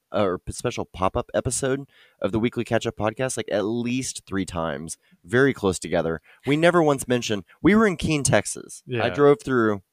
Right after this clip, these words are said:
Speaker 1: rain to get to Keene, Texas. We were broadcasting in your,
Speaker 2: My
Speaker 1: what, your little
Speaker 2: little office.
Speaker 1: lounge? Your
Speaker 2: My
Speaker 1: little
Speaker 2: office.
Speaker 1: sexy teacher lounge?
Speaker 2: <laughs> Okay.
Speaker 1: Hey, come get your grades.
Speaker 2: Uh, uh, no. <laughs>
Speaker 1: <laughs>
Speaker 2: That's
Speaker 1: No, it
Speaker 2: what
Speaker 1: just feels like a,
Speaker 2: Yeah.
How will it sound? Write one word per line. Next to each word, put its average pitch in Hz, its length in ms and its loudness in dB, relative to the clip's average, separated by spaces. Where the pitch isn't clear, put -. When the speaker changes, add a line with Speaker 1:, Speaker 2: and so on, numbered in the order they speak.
Speaker 1:
rain 123 260 0
to 120 60 0
get 110 140 0
to 92 40 -6
Keene, 131 400 -2
Texas. 104 420 2
We 98 120 0
were 90 80 0
broadcasting 104 680 0
in 98 120 -6
your, 82 480 -4
Speaker 2:
My 92 60 -8
Speaker 1:
what, 90 140 0
your 98 100 -2
little 87 240 2
Speaker 2:
little 73 160 0
office. 80 80 2
Speaker 1:
lounge? 120 640 -4
Your - 80 -20
Speaker 2:
My 110 60 -12
Speaker 1:
little - 160 -12
Speaker 2:
office. 104 380 -10
Speaker 1:
sexy - 460 -12
teacher - 360 -12
lounge? 131 540 -6
Speaker 2:
<laughs> - 100 -12
Okay. - 280 -12
Speaker 1:
Hey, 76 440 -6
come 95 140 -6
get 90 180 -8
your - 80 -12
grades. 50 600 -6
Speaker 2:
Uh, 104 260 -6
uh, 151 120 -2
no. 127 680 0
<laughs> 139 120 0
Speaker 1:
<laughs> 156 220 -2
Speaker 2:
That's 127 360 -6
Speaker 1:
No, 208 100 8
it - 20 8
Speaker 2:
what 156 100 4
Speaker 1:
just 131 160 0
feels 170 260 8
like 151 140 6
a, 117 340 6
Speaker 2:
Yeah. - 80 -20